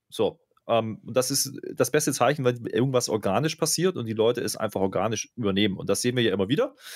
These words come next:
Wenn das passiert, sind diese Charaktere in der Show und sind geil. Wenn du was forcieren willst, dann ist es nicht geil. Und, ähm, wie gesagt, diese ganzen Backstage,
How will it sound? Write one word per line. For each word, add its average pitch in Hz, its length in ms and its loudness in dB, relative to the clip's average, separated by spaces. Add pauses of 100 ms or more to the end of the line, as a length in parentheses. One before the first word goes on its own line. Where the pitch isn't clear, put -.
(120)
Wenn 120 140 2
das 151 160 0
passiert, 185 480 0 (720)
sind 180 200 0
diese 170 100 -4
Charaktere 139 420 0
in 113 120 0
der 131 80 2
Show 139 220 0
und 117 100 -4
sind 107 180 -6
geil. 85 260 0 (600)
Wenn 143 120 0
du 185 140 2
was 165 240 -2 (160)
forcieren 190 440 0
willst, 113 200 2
dann - 80 2
ist 120 140 -4
es 117 80 -2
nicht 123 180 0
geil. 90 220 2
Und, 98 180 -2
ähm, 104 540 -6 (160)
wie 135 60 0
gesagt, 139 200 0
diese 120 120 -4
ganzen 123 360 -2 (600)
Backstage, - 600 0